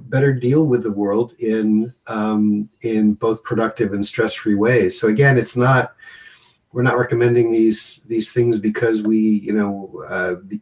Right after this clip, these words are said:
because we're particularly neat freaks. I mean, you just spend a little bit of time in, in my house and you'll realize that, that, that, uh, this is not a household full of neat, neat freaks.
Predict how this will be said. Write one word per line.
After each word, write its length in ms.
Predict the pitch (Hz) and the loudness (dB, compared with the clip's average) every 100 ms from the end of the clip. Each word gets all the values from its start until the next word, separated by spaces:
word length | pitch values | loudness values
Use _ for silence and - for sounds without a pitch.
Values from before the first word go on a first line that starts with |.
| 104 | -6
because 280 | 107 113 110 | -4 -2 0
we're 160 | 110 107 | 0 0
particularly 680 | 107 - 123 117 110 107 | -2 -6 0 2 4 6
neat 200 | 110 147 | 6 4
freaks. 520 | - - - - - 104 | 2 0 0 0 -4 -2
I 120 | 101 | 0
mean, 280 | 104 110 107 | 2 2 -2
you 80 | 107 | -6
just 200 | 110 - | -6 -4
spend 160 | 110 | 0
a 20 | 107 | 2
little 140 | 104 | 2
bit 80 | 101 | 0
of 80 | - | 0
time 240 | 104 104 | 0 2
in, 240 | 98 98 | 0 -2
in 100 | 104 | -2
my 140 | 107 123 | 2 2
house 320 | 104 117 - | 2 0 0
and 80 | 101 | 0
you'll 100 | 101 | 2
realize 460 | 107 107 101 104 | 2 4 2 0
that, 200 | 101 92 - | -4 -6 -2
that, 280 | 104 101 | -2 -2
that, 340 | 104 101 - - | -4 -4 -2 0
uh, 140 | 95 | 0
this 220 | 95 107 | 0 -6
is 60 | 101 | -2
not 180 | 120 127 | 2 2
a 40 | |
household 440 | 104 104 - 98 - | 2 0 0 -2 -2
full 160 | 104 | -2
of 80 | 95 | -2
neat, 180 | 98 - | -6 -10
neat 240 | - 110 107 | -4 -4 0
freaks. 360 | 90 98 - | 0 -2 -4